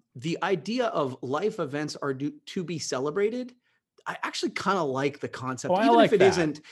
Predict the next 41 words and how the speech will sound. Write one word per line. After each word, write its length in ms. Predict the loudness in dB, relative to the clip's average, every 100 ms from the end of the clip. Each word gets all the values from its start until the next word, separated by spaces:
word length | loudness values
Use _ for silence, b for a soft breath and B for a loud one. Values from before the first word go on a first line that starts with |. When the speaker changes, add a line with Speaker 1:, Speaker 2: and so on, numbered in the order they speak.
| B -4
Speaker 1:
even 240 | -2 -2
if 120 | -2
it 80 | -2
isn't, 320 | -2 -2 -6 -6
"Hey, 400 | 0 2 2 -2 -2
everybody 460 | 0 0 0 0
invest 380 | -2 -4 -4 -6
in 40 | -8
my 120 | -6
company." 380 | -8 -8 -4 -4
It's 120 | 0
just, 220 | 0 -2 B B
"Hey, 100 | 0
we're 120 | 2
launching 300 | 4 2 0
a 40 | -4
company. 360 | -4 -4 -4
Let, 240 | -2 -2 -4 -6
let's 200 | -6 0
go 200 | 0 2
to 200 | -2 -4
the 80 | -2
bar 320 | 0 0 0
and 80 | -2
have 180 | -6
some 160 | -6 -6
drinks 280 | -4 -6 -8
to 100 | -12
celebrate 720 | -4 -2 -2 0 0 -2 -6 -10
that." 240 | -8 -8 -12 -20 b b b
That's, 160 | -4 0
Speaker 2:
Okay. 80 | 0
Speaker 1:
I, 80 | 0
that's 300 | 0 0 -2
cool. 300 | -4 -4 -2
Speaker 2:
When, 220 | -2 -2 -4 0
when 180 | 2
we're 80 | 2
talking 300 | 2 -2 -2
about 160 | -4 -2
that, 220 | -4